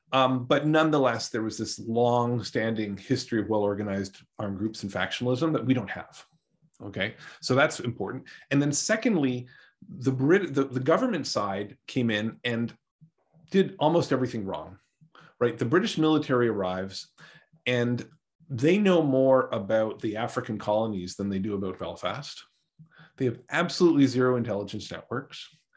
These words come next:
And when someone tosses a bomb or a stone at them, instead of finding that person and prosecuting them,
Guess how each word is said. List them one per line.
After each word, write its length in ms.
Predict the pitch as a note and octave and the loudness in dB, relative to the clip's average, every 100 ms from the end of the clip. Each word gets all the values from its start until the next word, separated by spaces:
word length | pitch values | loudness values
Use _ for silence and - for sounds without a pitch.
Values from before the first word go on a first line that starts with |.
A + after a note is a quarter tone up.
| - - - _ _ | -20 -20 -20 _ _
And 300 | C#3+ C#3 C3+ C3 | 2 4 4 4
when 160 | D3 | 2
someone 400 | C3 F3+ F#3 A3 | 2 2 2 0
tosses 440 | G3 D3+ D3+ D#3 B2+ | -2 -2 -2 0 -2
a 40 | |
bomb 340 | A2+ A#2+ B2 A#2+ | 0 0 0 -2
or 100 | G#2 | -6
a 60 | |
stone 540 | - - - D#3+ F3+ C#3+ | -10 -16 0 2 4 2
at 260 | G2+ G2 | -2 -2
them, 280 | F#2+ F#2 G#2+ | -4 -4 -4
instead 400 | B2 A#2+ - F3+ | -4 -2 0 2
of 160 | F#3 F3 | 0 -2
finding 560 | - - C3+ C#3+ D3 | -8 -2 0 2 2
that 220 | B2+ A2+ - | 0 0 -2
person 400 | B2 A2 B2 G#2 | -2 -2 -4 -6
and 100 | F2+ | -4
prosecuting 600 | A2+ A#2+ B2 A2+ F#2+ F2+ | -4 -4 -6 -6 -4 -6
them, 280 | E2 F#2 | -8 -10